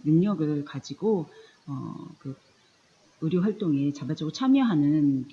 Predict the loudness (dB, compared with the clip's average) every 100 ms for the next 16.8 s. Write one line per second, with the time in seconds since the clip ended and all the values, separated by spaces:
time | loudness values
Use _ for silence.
0 | -18 _ _ -14 -6 -4 -4 -4 -4 -6
1 | -6 -8 -4 -2 -2 -4 -6 -6 -6 -2
2 | -2 -2 -6 -10 -14 _ _ _ _ _
3 | _ _ _ -4 0 0 2 4 4 4
4 | 2 -2 -18 -20 _ -10 -10 -2 4 6
5 | 6 4 4 2 4 4 4 4 2 2
6 | 4 4 2 -4 -10 -8 -4 -4 -6 -12
7 | -20 -20 -8 -6 0 2 2 2 2 2
8 | 2 2 2 2 4 2 4 4 2 0
9 | 0 0 -2 -2 0 0 -4 -6 -10 -8
10 | -8 -8 -12 _ _ _ _ _ _ 0
11 | 2 2 0 2 2 2 0 -2 -2 -4
12 | -6 0 2 2 0 0 2 2 2 0
13 | -4 -2 0 0 -2 -6 -8 -6 -6 -4
14 | -4 -2 -4 -4 -4 2 6 8 8 6
15 | -2 -2 -2 -2 -4 0 0 0 -2 -6
16 | -6 -4 -4 -4 -4 -2 -2